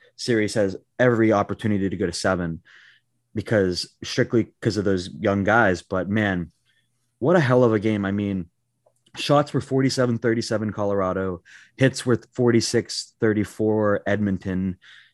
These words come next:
And then, uh, yeah, we got to see every goalie. I mean, it's, it's exciting times right now.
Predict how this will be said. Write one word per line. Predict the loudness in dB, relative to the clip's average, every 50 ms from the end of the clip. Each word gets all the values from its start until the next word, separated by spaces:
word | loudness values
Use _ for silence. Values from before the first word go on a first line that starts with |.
| _ _ -6
And | -4 -2 -2
then, | -2 -2 0 -2 -2
uh, | -2 -2 -2 -2 -2 -4 -4 -8 -10 _ _ _ _ -2
yeah, | 0 0
we | 2
got | 0 0
to | -2 -4
see | -6 -6 -4
every | -4 -4 0 0 0 0
goalie. | 0 0 -2 0 -2 -2 -2 -4 -6 -8 -12 _ _ _ _ _ _ _ _ _ _
I | -6 -6
mean, | -4 -4 -4 -6 -8 -10 -16 -20 -20 -20 -20 _ _ _ _ _ _ _ _ _ _ _ _ _ _
it's, | -4 -4 -2 -4 -8 -14 -16 -18 _ _ _ _ _
it's | -8 -6 -6 -6
exciting | -6 -4 -2 0 2 2 2 2 0
times | -2 -4 -4 -4 -4 -4 -6
right | -8 -10 -12
now. | -14 -20 -20